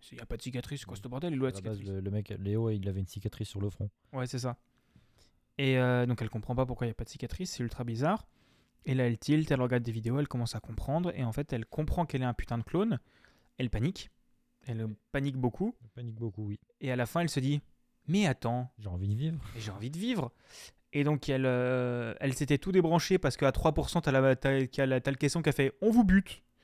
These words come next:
Speaker 2: Voilà.
Speaker 1: <laughs> On vous bute. Et, euh, donc, elle a tout débranché, et là, le caisson lui fait, « Ok. » Euh,
Speaker 2: Tout rebrancher.
Speaker 1: mais attends, ce, le processeur là, il sert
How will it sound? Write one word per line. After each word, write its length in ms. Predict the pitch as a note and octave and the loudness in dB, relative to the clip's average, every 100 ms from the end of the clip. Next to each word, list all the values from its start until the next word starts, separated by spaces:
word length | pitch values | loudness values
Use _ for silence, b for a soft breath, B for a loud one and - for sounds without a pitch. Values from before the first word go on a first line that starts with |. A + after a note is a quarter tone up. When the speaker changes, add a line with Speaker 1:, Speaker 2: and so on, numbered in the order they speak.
| B B B | B B B
Speaker 2:
Voilà. 840 | C#3 D3 - G#3 E3 D3 A#2 A2 A#2+ D3 E3 C#3+ | 10 10 12 12 12 4 0 -4 -4 -2 2 2
Speaker 1:
<laughs> 360 | C3 - - - | 2 -2 -10 -2
On 100 | F#3+ | 0
vous 140 | E3 D#3 | 2 2
bute. 300 | D#3+ F3+ B B B B - _ | 2 0 B B B B -20 _
Et, 200 | D3+ C3+ | 2 4
euh, 120 | B2+ | 4
donc, 180 | B2+ B2+ | 4 4
elle 60 | B2+ | 2
a 40 | |
tout 120 | - | 2
débranché, 640 | F#3+ D#3 C#3+ - F#3 A3 D3 | 4 6 4 6 6 8 8
et 40 | |
là, 80 | D#3 | 6
le 60 | |
caisson 260 | D#3+ D#3+ E3+ | 6 0 2
lui 100 | D#3+ | 2
fait, « 300 | - C3+ C3+ _ - | 4 2 0 _ 4
Ok. » 240 | A3+ F3+ F3 G3 _ _ - | 4 6 2 2 _ _ -2
Euh, 760 | C3 B2+ B2 B2 B2 B2 B2+ C3+ | 2 4 6 4 2 0 -2 -4
Speaker 2:
Tout 100 | D3+ C3 | -6 -4
rebrancher. 460 | B2 A#2+ A2+ G#2 D#3 | 0 2 2 0 -4
Speaker 1:
mais 80 | |
attends, 280 | E3 G3+ F#3+ | -2 2 2
ce, 180 | - F#3 | 2 0
le 200 | E3+ D#3+ | 6 6
processeur 560 | - G#3+ F3+ - E3+ D#3 | 6 0 0 -2 2 4
là, 160 | E3+ | 4
il 80 | C#3+ | 2
sert 260 | - C#3 | 0 -4